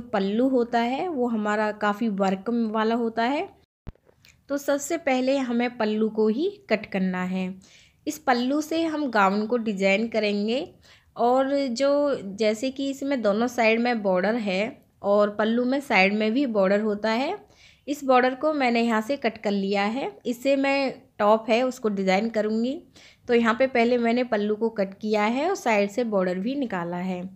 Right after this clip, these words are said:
और जो साड़ी है हमारी अब पल्लू कट करने के बाद, तो हमने यहाँ पे लेंथ कट की है,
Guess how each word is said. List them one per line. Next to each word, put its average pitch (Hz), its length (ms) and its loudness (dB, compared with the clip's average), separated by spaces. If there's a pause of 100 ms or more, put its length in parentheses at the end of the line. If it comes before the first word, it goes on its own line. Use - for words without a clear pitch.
(1200)
और 269 360 0
जो 254 220 0
साड़ी 220 480 0
है 233 300 -2
हमारी 202 500 -4
अब 214 260 -6
पल्लू 196 240 -2
कट 190 220 -4
करने 185 360 -2
के 190 180 -6
बाद, 180 480 -2 (520)
तो 285 120 6
हमने 262 300 2
यहाँ 262 260 2
पे 262 380 2
लेंथ 208 340 2 (220)
कट 196 160 -2
की 202 260 -2
है, 185 300 -4